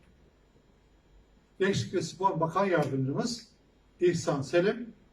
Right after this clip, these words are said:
Baydaş vardır. Bütün bu yatırımların bakanımızla birlikte karar vericisi, altına imza atıcısı Gençlik ve Spor Bakan Yardımcımız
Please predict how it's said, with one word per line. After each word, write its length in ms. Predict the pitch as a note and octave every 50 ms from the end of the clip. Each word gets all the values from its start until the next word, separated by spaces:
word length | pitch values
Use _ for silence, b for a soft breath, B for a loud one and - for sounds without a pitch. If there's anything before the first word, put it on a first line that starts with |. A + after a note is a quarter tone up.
| _ _ _ _ _ _ -
Baydaş 420 | D#3+ E3 D3 C3 C3 - - B2+
vardır. 380 | G#2+ F#2+ - - - - - _ _ _ _ _ _ _ _ _ -
Bütün 320 | F#3 F3 - C#4+ C#4 A3 F3+
bu 140 | D#3+ E3+
yatırımların 720 | E3+ C#3+ - - D3+ C#3 C3+ C#3+ D3 F3+ A3+ A#3 - - - - _ _ _ _ _ - - - _ - - - - F3
bakanımızla 580 | E3+ E3+ F#3+ G3 G3+ G#3 G3 E3 E3 D#3 D3
birlikte 320 | C#3+ C3+ B2+ - D3+ - -
karar 320 | - E3 F3 G3 G#3+ G#3+
vericisi, 580 | G#3 G#3 G#3 - E3+ - - A3 A#3 A#3 - - -
altına 440 | - E3+ F3 E3+ E3+ D#3+ D#3 D#3 D3+
imza 280 | E3+ F3 D#3+ C#3 D#3 D3
atıcısı 720 | D#3 F#3+ - - E3 D3 C3+ - - G#3 A#3 B3 B3 - - - _ _ _ - _ _ _ _ _ _ _ _ _ _ _ _ _ _ _ _ _ _
Gençlik 340 | - F3 F#3+ - A#2+ B2+ D3
ve 80 | D3+ C3+
Spor 500 | - - C3+ C#3 F3 F3+ E3 C#3+ - D3
Bakan 380 | E3 E3 - A3 F#3+ E3+ D3+
Yardımcımız 960 | C3+ E3+ G3 G3+ F#3+ E3 D#3+ D#3+ D3+ D#3+ E3 G#3+ C4 C4+ - - - - -